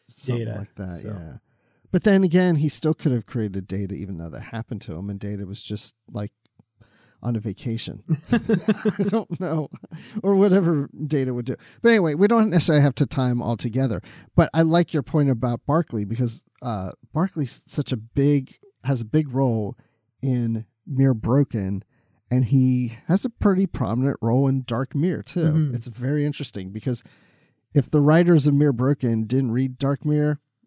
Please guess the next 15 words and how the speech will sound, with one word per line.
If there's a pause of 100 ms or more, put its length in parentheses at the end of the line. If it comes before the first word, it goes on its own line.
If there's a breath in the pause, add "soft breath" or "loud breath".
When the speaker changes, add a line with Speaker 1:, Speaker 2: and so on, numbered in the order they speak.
Speaker 1:
it's (220)
kinda
creepy
that
Speaker 2:
<laughs>
Speaker 1:
there's
a
lot
of
similarities
there.
Speaker 2:
Yeah, (100)
that's
definitely
true.